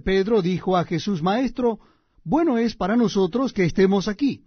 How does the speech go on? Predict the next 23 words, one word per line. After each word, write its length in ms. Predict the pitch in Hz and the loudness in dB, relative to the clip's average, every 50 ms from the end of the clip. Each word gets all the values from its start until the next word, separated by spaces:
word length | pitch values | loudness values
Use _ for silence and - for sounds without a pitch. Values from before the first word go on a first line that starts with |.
| _ _ - | _ _ -10
y 100 | 135 147 | -8 -8
hagamos 400 | 147 147 170 190 208 220 196 - | -6 -4 -4 -2 -2 -2 -2 -2
tres 320 | - 190 196 190 - - | -2 0 0 0 -2 -2
enramadas, 720 | - 190 190 190 180 196 214 247 262 214 151 120 113 101 - | -2 0 0 0 2 0 2 2 2 0 -2 -4 -6 -6 -4
una 200 | 190 208 226 233 | -2 -2 0 0
para 260 | - 220 220 208 156 | -2 -2 -2 -2 -2
ti, 300 | 170 170 175 202 226 - _ _ _ _ _ _ _ _ _ | -4 -6 -6 -6 -8 -14 _ _ _ _ _ _ _ _ _
otra 440 | - 180 185 180 - 196 185 165 - | -2 0 0 0 0 0 -2 0 0
para 240 | 175 170 170 170 | 0 0 2 2
Moisés 520 | 180 196 208 180 - 180 175 175 170 - - - | 2 2 0 0 -2 -2 -2 -2 -4 -6 -8 -6
y 160 | 185 170 175 | -2 0 0
otra 400 | 180 180 175 185 170 170 165 170 | 0 0 0 -2 -2 -2 -2 -2
para 260 | 170 165 160 156 156 | -2 -2 -2 0 0
Elías". 640 | 165 175 196 214 202 156 113 - - - - - - _ _ _ _ _ _ _ _ _ _ _ _ _ _ | 0 0 0 0 0 -2 -6 -10 -14 -20 -20 -20 -20 _ _ _ _ _ _ _ _ _ _ _ _ _ _
Porque 300 | - 214 196 170 214 196 | 2 2 2 4 4 4
no 100 | 262 302 | 4 4
sabía 480 | - - 254 220 196 185 185 196 226 214 | 4 2 0 0 0 0 0 0 2 2
lo 140 | 170 160 139 | 2 0 0
que 140 | 143 175 | 0 0
hablaba, 420 | 196 226 302 311 240 170 151 156 151 | 0 2 2 2 2 2 0 -2 -2
pues 320 | - 175 170 165 156 165 - | -2 -2 -2 -2 -2 -4 -4
estaban 480 | 180 165 - - - 185 180 175 170 | -4 -4 -4 -4 -4 -4 -2 0 0
espantados. 760 | 170 160 170 185 185 170 220 247 220 147 - - - - - | 0 0 -2 -2 -2 0 2 0 0 0 -4 -8 -16 -20 -20